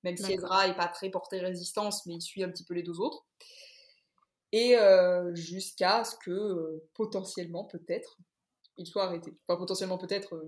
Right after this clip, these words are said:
Speaker 1: vous vous doutez bien qu'ils vont être arrêtés, mais c'est
Speaker 2: Oui,
Speaker 1: Voilà.
Speaker 2: d'accord.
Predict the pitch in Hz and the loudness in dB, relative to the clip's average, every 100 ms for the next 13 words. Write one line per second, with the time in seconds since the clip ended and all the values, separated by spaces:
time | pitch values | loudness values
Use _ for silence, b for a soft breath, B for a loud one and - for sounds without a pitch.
0 | 160 160 175 175 190 185 170 170 180 190 | -14 -12 -10 -6 -8 -8 -8 -4 -2 0
1 | 262 220 185 180 - 180 170 165 160 180 | 0 -2 -4 -6 -8 -8 -6 -6 -8 -14
2 | - _ 226 220 - _ 233 262 - 190 | -20 _ -4 -4 -6 _ -14 -6 -6 -6